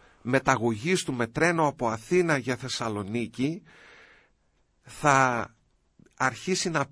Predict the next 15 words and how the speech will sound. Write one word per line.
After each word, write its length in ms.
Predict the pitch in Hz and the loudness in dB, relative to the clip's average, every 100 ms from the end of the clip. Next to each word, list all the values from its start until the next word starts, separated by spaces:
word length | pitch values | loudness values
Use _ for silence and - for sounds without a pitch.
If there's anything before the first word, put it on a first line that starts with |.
| - | -2
πίνει 540 | 190 185 151 104 80 - | 2 2 2 -2 -4 -14
μέσα 380 | 101 139 156 151 | -2 0 0 -2
στο 140 | - | -4
τρένο 340 | 120 147 151 143 | -2 2 2 2
μαζί 280 | 123 117 156 | -2 0 0
με 100 | 151 | -2
τους 200 | - - | -4 -4
αστυνομικούς, 760 | 123 117 107 95 - 123 156 | -4 -4 -2 -2 -2 -2 0
θα 120 | - 135 | -2 -4
προσποιηθεί 600 | 127 113 123 120 113 170 | -4 -6 -4 -4 -2 -2
το 120 | 170 | -2
βαθ-, 380 | 127 127 - - | -2 -4 -6 -14
το 120 | - 117 | -8 -4
βαριά 380 | 120 113 160 | -4 -2 -2
μεθυσμένο, 840 | 156 135 110 98 113 113 107 131 | -2 -4 -4 -6 -2 -2 -2 -6